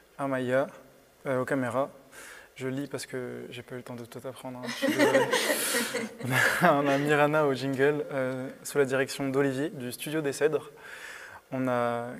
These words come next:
Speaker 1: qui a réalisé, euh, l'intégralité du live.
Speaker 2: Ouais, le Studio des Cèdres mixe d'ailleurs, euh, toutes nos, toutes nos émissions et, euh,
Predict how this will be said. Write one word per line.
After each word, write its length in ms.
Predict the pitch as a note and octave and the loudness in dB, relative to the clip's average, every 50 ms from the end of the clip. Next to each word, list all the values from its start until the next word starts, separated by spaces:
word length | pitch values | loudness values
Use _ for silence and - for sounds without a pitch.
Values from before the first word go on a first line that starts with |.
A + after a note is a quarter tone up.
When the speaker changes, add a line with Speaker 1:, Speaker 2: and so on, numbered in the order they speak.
| - | -12
Speaker 1:
qui 140 | - - D3 | -2 4 6
a 60 | C#3 | 6
réalisé, 460 | B2+ B2+ C#3+ D#3 D3+ C#3+ C#3+ C#3 C#3+ D3 | 6 6 6 4 4 4 2 2 4 4
euh, 240 | C#3 B2+ B2+ B2 | 4 4 4 2
l'intégralité 500 | B2 C#3 C#3 - C#3 C3+ C3 C3 - C#3 | 0 0 -2 0 0 0 0 0 -2 -4
du 140 | B2 A#2+ B2 | -4 -4 -4
live. 260 | A#2 A#2 A#2 A#2 A2+ - - - - - _ _ _ | -4 -4 -6 -8 -12 -16 -20 -20 -20 -20 _ _ _
Speaker 2:
Ouais, 220 | A#3 A3+ A#3+ - - - | -12 -12 -12 -12 -12 -14
le 100 | G#3+ G3+ | -14 -12
Studio 240 | G3 - - A3 G3+ | -12 -10 -8 -8 -8
des 80 | G3 | -6
Cèdres 400 | G3 - - A3 G#3 G3+ F3+ F3 E3+ | -6 -4 -4 -4 -2 -4 -4 -4 -4
mixe 260 | G#3+ D4+ C#4+ A#3 G#3 | -6 -6 -6 -4 0
d'ailleurs, 440 | - A3+ G#3+ G#3+ G#3+ A3 G#3+ - - - | 0 2 2 0 0 -4 -6 -10 -8 -6
euh, 180 | F#3+ F3 E3 | -4 -4 -4
toutes 180 | E3+ - - - | -6 -10 -12 -8
nos, 480 | G#3+ G3 F#3+ F#3 F3+ F3+ F3 F3 F3 | -6 -6 -4 -4 -4 -4 -4 -4 -6
toutes 160 | E3+ - - G#3+ | -6 -6 -6 -6
nos 80 | G#3 | -6
émissions 560 | F#3+ F#3+ F#3+ F#3 F3+ - - G3 G3 G3+ G3+ | -4 -4 -6 -4 -4 -4 -4 -2 -4 -4 -4
et, 240 | - - F3+ E3+ E3+ | -4 -4 -4 -2 -2
euh, 420 | E3 D#3+ D#3+ E3 E3 - - - | -2 0 -2 -2 -4 -4 -4 -4